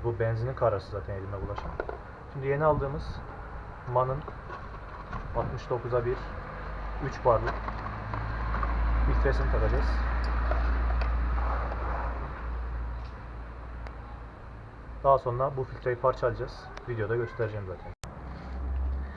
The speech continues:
Yakıt filtresi montajını bitirdik.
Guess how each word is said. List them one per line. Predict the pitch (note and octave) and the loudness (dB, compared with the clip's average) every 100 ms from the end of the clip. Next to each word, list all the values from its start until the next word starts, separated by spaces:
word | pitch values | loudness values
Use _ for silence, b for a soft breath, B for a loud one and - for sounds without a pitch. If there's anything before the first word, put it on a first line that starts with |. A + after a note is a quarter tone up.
| B B B B - - C3 | B B B B -10 0 6
Yakıt | A#2+ C3 - | 6 4 -8
filtresi | - - A#2+ C3 | -6 -2 0 2
montajını | A#2 A#2 B2 A#2+ A#2+ A#2+ | 4 4 4 6 4 4
bitirdik. | B2+ A#2+ D3 - | 4 2 0 -4